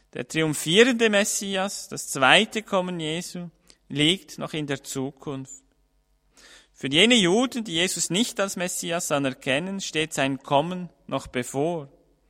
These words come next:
Andere Juden, wie zum Beispiel die Jünger Jesu,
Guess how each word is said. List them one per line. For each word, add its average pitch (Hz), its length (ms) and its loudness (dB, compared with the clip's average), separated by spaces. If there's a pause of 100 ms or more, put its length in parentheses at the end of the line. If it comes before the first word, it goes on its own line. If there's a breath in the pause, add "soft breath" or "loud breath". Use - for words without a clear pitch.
(500 soft breath)
Andere 214 440 4
Juden, 214 480 -2
wie 160 120 -4
zum 160 160 -6
Beispiel 160 480 4
die 156 120 -6
Jünger 139 280 0
Jesu, 180 600 0